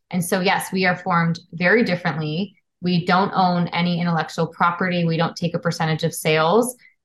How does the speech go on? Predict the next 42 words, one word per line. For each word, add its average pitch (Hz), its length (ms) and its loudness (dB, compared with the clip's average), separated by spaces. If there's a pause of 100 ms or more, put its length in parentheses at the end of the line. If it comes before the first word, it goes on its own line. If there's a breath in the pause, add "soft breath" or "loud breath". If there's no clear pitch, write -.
(160)
Really, 220 300 4
like, 170 300 2
what 175 180 -2
we 170 120 -2
ask 170 360 0
is 180 120 -2
that, 165 340 0
I - 40 -4
mean, 160 240 0 (280)
we, 160 340 -4
our 160 200 2
agreement 170 480 0
in 170 160 -4
the 170 60 -2
contract 170 600 -2
is 220 100 0
that, 160 300 0 (400)
you 170 100 -2
know, 160 120 -2
our 160 520 0 (100)
imprint 202 560 -2
is 180 280 -4
on 165 260 2
your 175 100 2
marketing. 214 520 2
It's - 120 0
on 170 160 0
anything 170 320 -2
you 170 120 -4
put 165 100 -4
out 151 200 0
there, 208 180 2
but 202 160 0
we 180 100 -4
also 202 320 0 (120)
teach - 340 -6
marketing. 160 380 0
We 156 100 0
have 165 100 0
a 175 60 -2
whole 190 220 -6
phase 220 480 4